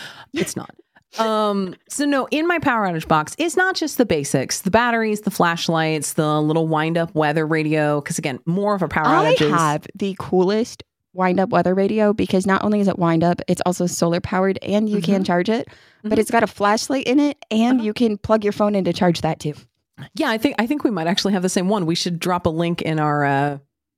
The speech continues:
Speaker 1: our
Speaker 2: Yeah.
Speaker 1: show description if someone wants to buy that for them. But beyond the basics inside my power outage box,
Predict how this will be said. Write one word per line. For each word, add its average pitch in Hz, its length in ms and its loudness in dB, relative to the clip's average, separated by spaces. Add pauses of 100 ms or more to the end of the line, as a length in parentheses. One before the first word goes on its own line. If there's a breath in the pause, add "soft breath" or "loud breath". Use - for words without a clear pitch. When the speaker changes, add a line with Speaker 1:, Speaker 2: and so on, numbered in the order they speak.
(180)
Speaker 1:
our - 60 -2
Speaker 2:
Yeah. 226 160 2
Speaker 1:
show 214 260 0
description 143 560 -2
if 147 100 0
someone 151 240 0
wants 143 140 -2
to - 80 -4
buy 139 100 0
that - 140 -6
for - 80 -2
them. 135 100 -4 (400 loud breath)
But 262 220 -2 (260 loud breath)
beyond 311 340 0
the 311 60 0
basics 226 540 -2
inside 160 320 0
my 143 60 0
power 175 300 0
outage 123 160 -4
box, - 400 -6